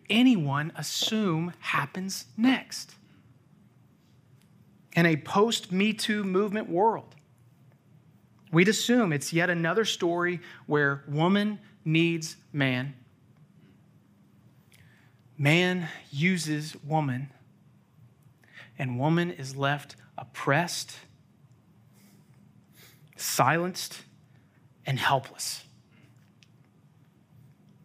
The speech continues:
This is just the world we live in and have lived in for thousands of years. Any other ending to this story is a cover-up, right?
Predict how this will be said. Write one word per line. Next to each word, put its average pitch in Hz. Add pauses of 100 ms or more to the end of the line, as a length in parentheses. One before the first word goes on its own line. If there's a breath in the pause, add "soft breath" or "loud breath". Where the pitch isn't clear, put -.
This 160
is 160
just 190
the 190
world 185
we 190
live 175
in 123 (920)
and 147
have 175
lived 147
in 127
for 143
thousands 170
of 147
years. 135 (1700 loud breath)
Any 208
other 208
ending 196
to 175
this 165
story 190
is 131
a 135
cover-up, 139
right? 160